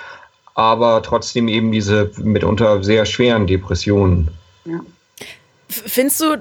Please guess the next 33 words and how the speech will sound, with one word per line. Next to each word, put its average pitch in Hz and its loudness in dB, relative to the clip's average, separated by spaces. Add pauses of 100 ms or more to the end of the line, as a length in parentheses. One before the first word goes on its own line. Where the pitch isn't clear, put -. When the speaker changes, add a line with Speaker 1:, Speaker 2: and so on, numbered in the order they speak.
(360)
Speaker 3:
also, 240 -2 (120)
weil 240 2
ich 269 0
habe 330 2
immer 311 2
das 302 -2
Gefühl, 294 -2
das 269 0
macht 247 0
es 285 -4
dann 240 2
noch 226 0
schlimmer. 208 -2 (480)
Also 226 0
wenn 247 2
man 254 2
jetzt 240 0
so 247 2
außen, 294 0 (120)
äh, 247 2
dieses 220 -6
Glück 269 0
hat, 302 0
also 226 -2
wo 247 0
du 233 4
auch 220 2
sagst, 233 -2
du 233 -2
wurdest 240 0
davon 226 -2
überschüttet, 269 0 (500)
ähm, 226 2